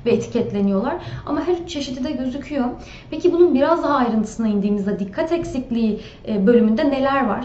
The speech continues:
Dikkat eksikliği ile gidiyorsa çocuk ne yapıyor? Detaylara inmekte zorluk yaşıyor. E, yoğun düşünme gerektiren işlerden kaçınıyor.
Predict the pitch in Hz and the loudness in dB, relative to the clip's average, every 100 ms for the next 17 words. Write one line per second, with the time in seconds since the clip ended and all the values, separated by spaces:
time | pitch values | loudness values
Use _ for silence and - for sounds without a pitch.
0 | - 285 - 403 349 - 247 240 220 208 | -8 -10 -6 -2 -2 -2 -8 -4 0 2
1 | 190 - - - 247 233 185 202 196 370 | 0 -2 -16 -2 4 4 4 2 2 2
2 | 349 247 220 202 247 - - - - - | 2 -2 -2 -2 -4 -10 -18 -20 -14 0
3 | 381 339 247 262 330 320 311 302 302 302 | 2 2 2 0 0 -2 -4 -2 -2 0
4 | 302 269 254 - 262 220 247 233 233 214 | 0 0 0 -2 -2 2 6 6 4 2
5 | 190 - 180 - 190 - - - - - | 0 0 -4 -4 -8 -12 -18 -18 -16 -2
6 | 226 226 294 339 359 320 - 302 294 311 | 0 2 6 8 8 6 2 -2 0 -2
7 | - - - 262 262 254 - 247 240 208 | -4 -12 0 4 4 2 0 4 4 4
8 | - - - 247 - 247 240 240 220 240 | -2 -12 -2 -2 0 2 2 4 2 2
9 | 247 - 247 247 254 233 233 190 | 2 -2 -4 -4 0 2 4 4